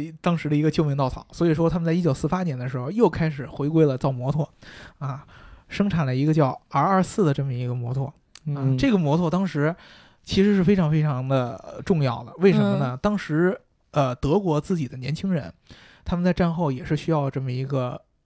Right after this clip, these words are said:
Speaker 1: 出行的一个工具。
Speaker 3: 交通工具。
Speaker 1: 对。
Speaker 2: 年轻人的第一辆摩托，
Speaker 1: 哎，
Speaker 2: 对吧？
Speaker 1: 对，其实有点现在，像咱们现在那种个人交-，出行工具那种感觉一样。
Speaker 2: 对。
Speaker 1: 啊，其实符合这么一个需求。当时呢，宝马就是在战后靠着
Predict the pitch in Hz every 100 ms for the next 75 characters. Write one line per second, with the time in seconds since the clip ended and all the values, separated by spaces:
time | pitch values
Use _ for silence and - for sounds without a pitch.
0 | _ - - 196 208 196 190 202 208 202
1 | 143 127 123 135 180 175 190 160 170 170
2 | 165 170 165 131 110 135 123 _ - 151
3 | 131 120 - 190 147 - 208 247 220 240
4 | - - 202 208 175 - 208 165 170 190
5 | 196 196 160 165 - - - 175 156 135
6 | - 196 180 196 190 - 196 196 208 196
7 | 151 156 135 135 139 139 131 117 104 143
8 | 156 135 135 - - - 180 208 - 143
9 | 160 180 143 143 - 156 - 220 - 175
10 | 175 156 143 160 160 135 151 143 143 160
11 | 156 175 151 - 180 147 135